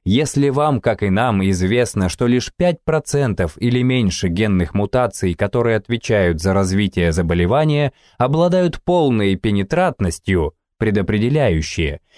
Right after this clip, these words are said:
это означает, что активность остальных девяносто пяти процентов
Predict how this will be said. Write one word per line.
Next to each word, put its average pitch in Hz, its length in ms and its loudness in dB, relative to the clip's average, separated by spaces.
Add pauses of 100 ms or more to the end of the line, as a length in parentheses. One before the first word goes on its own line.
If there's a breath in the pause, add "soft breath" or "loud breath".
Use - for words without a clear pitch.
(180 soft breath)
это 127 320 0
означает, 104 760 0
что - 280 -2
активность 160 720 -2
остальных 135 600 0
девяносто 101 580 0
пяти 98 340 -2
процентов 170 720 -2